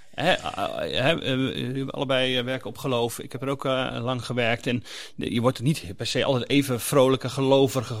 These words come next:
van om met dit soort dingen bezig te, te zijn. Soms heb je hele mooie gesprekken over geloof met mensen. En dus ook als journalist s-, bijna o-, opbouwend is om mensen te ontmoeten. En op andere momenten moet je er dus ook tegen ingaan dat je denkt, eh,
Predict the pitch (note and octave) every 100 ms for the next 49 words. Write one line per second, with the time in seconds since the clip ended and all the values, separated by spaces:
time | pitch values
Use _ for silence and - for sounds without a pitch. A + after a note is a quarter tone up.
0 | A2+ B2+ B2 B2+ B2+ B2 D3 C3+ C3 C3
1 | B2 G#2 B2+ D#3+ D3 - A2 G#2 G2 A2
2 | - F#2+ F2+ - C3+ B2+ A#2+ A#2 C#3 C3
3 | A2+ - - D#3 - C3 C#3 A#2 C3+ C3
4 | D3 - A#2+ B2+ B2 - D2+ - G2+ -
5 | - - - - A2 A2+ A2+ - A#2+ B2
6 | - - - - - B2 A2+ A2 A2 -
7 | F2 A#2+ G#2 G#2+ D3 D3+ C#3+ C#3 C#3 C3+
8 | - A#2+ A2+ D3 A3 - - - - -
9 | - B2 B2+ D3 A#2+ G#2+ A2+ B2 B2 B2+
10 | A#2 B2+ D3+ A#2+ G#2 E2 A2+ G#2 A2 A2
11 | A2 A2+ A2+ A#2 A2+ G#2 A#2+ A2+